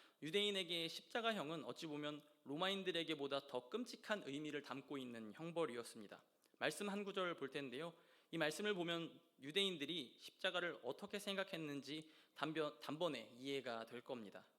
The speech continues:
신명기 이십일 장 이십삼 절 말씀입니다. 네, 제가 읽어드리겠습니다. "그 시체를 나무 위에 밤새도록 두지 말고 그날에 장사하여 내 하나님 여호와께서 내게 기업으로 주신 땅을 더럽히지 말라.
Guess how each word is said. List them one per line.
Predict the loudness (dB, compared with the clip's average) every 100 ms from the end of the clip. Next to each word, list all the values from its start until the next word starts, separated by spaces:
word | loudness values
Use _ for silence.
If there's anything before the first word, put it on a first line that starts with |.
| -14
신명기 | -4 0 0 0 -4
이십일 | -4 -4 -4
장 | 2 0 0 -12 -12
이십삼 | -10 -10 -6 -2
절 | 0
말씀입니다. | 0 -2 -6 -8 -6 -8 -8 -20 _ _ _ _ -8
네, | -8 -4
제가 | 0 2
읽어드리겠습니다. | 2 0 -2 -6 -10 -12 -10 -10 -10 -16 _ _ _ _ _ _
"그 | -4
시체를 | -4 2 4 4 4 0
나무 | 0 2 2
위에 | 0 0 -2 0
밤새도록 | -2 0 0 0 -2 -4
두지 | -6 -2
말고 | 0 0 -2 -8 -10 _ _
그날에 | -4 2 4 2
장사하여 | 2 0 4 4 4 2 -2 -6 -12
내 | -2 0
하나님 | 2 2 0 0
여호와께서 | 2 4 2 2 0 2 0 -2
내게 | -4 -2 0 0
기업으로 | -4 0 0 2 -2
주신 | -2 -4 -4 0
땅을 | 0 0 -2 -4 -4
더럽히지 | -2 -2 -4 -4 0
말라. | 0 0 -6